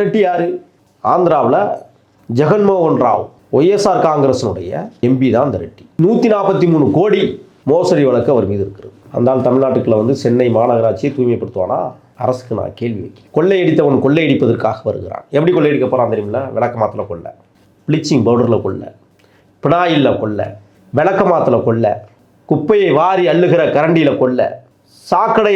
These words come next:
அள்ளுகிற கரண்டியில கொள்ளை, சாக்கடை அடைப்பை எடுப்பதற்கான வண்டிகள்ல கொள்ளை, குப்பையை வாருகிற அந்த சுமையுந்து கொள்ளை, குப்பை தொட்டி கொள்ளை, சுமையுந்துவில் ஏற்றப்படுகிற குப்பைகளை மூடுவதற்கு போடுகிற வலைகள் கொள்ளை.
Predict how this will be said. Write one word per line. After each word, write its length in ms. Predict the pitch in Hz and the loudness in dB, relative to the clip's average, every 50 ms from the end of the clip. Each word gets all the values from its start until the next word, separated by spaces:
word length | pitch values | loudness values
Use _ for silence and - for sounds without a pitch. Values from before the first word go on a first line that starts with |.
| 185 170 | 2 2
அள்ளுகிற 300 | 180 190 196 175 180 170 143 | 2 2 2 2 2 2 2
கரண்டியில 320 | 160 165 165 170 175 156 147 - 147 | 2 2 2 2 2 0 0 0 0
கொள்ளை, 240 | 151 160 160 147 123 - - - - _ _ _ _ _ _ - | 0 2 2 0 0 -2 -4 -8 -16 _ _ _ _ _ _ -4
சாக்கடை 480 | 185 190 220 233 226 226 226 220 208 196 185 175 - 143 | -2 0 0 -2 -2 0 0 0 2 2 2 2 0 0
அடைப்பை 340 | 156 185 220 226 - 220 202 175 170 | 0 0 0 0 0 0 0 2 2
எடுப்பதற்கான 560 | 196 - - 214 196 190 180 180 180 170 160 143 143 | 0 0 2 2 2 2 2 0 0 0 0 0 0
வண்டிகள்ல 400 | 156 185 180 185 175 165 151 139 135 - | 0 0 0 0 0 0 0 -2 -2 -2
கொள்ளை, 260 | 151 160 170 127 120 127 - - - _ _ _ _ _ _ - | -2 0 0 0 0 0 -2 -4 -8 _ _ _ _ _ _ -6
குப்பையை 380 | 185 180 - 247 233 233 214 190 - 156 | -6 -2 -2 0 2 2 2 2 2 2
வாருகிற 400 | 175 208 226 226 202 170 196 190 175 160 151 135 - - - _ - 127 | 2 2 2 0 2 2 2 2 2 0 0 -2 -4 -8 -16 _ -12 -10
அந்த 180 | 139 151 143 147 139 127 120 110 - - | -8 -4 -2 -2 0 0 -2 -2 -4 -8
சுமையுந்து 420 | - 156 180 190 185 165 139 131 - - | -6 -4 -2 -2 -2 -2 -4 -6 -8 -8
கொள்ளை, 260 | 131 135 143 135 117 110 - - _ _ _ _ _ _ _ _ - | -8 -6 -4 -4 -6 -6 -8 -12 _ _ _ _ _ _ _ _ -12
குப்பை 240 | 143 135 - - 170 165 - | -12 -6 -4 -2 -2 -2 -2
தொட்டி 220 | 151 120 - 147 - - | -4 -4 -6 -8 -6 -6
கொள்ளை, 280 | 123 113 117 113 107 95 - - _ _ _ _ _ _ _ | -6 -6 -6 -6 -8 -8 -10 -14 _ _ _ _ _ _ _
சுமையுந்துவில் 680 | - 165 214 226 226 226 220 214 208 202 208 196 190 175 151 160 190 | -2 0 2 2 2 2 2 0 0 2 2 2 0 0 0 0 0
ஏற்றப்படுகிற 580 | 208 - 202 208 - 165 180 165 - 160 165 151 - - - - - | 0 0 -2 -2 0 0 0 0 2 0 0 0 -2 -4 -8 -6 -6
குப்பைகளை 480 | 190 190 - 233 226 208 202 190 170 147 143 147 | -6 -2 0 0 2 2 2 2 0 0 -2 -2
மூடுவதற்கு 640 | 175 220 247 - 226 202 214 185 190 180 - - 175 - - - | 0 0 0 0 0 0 2 2 0 0 -2 -4 -8 -8 -4 -2
போடுகிற 360 | 175 202 202 180 151 170 170 160 143 131 123 151 | -2 0 0 0 0 -2 -2 -2 -2 -2 0 0
வலைகள் 360 | 175 196 196 170 175 - - 123 | 0 0 0 0 -2 -6 -10 -12
கொள்ளை. 200 | 101 - - | -16 -16 -18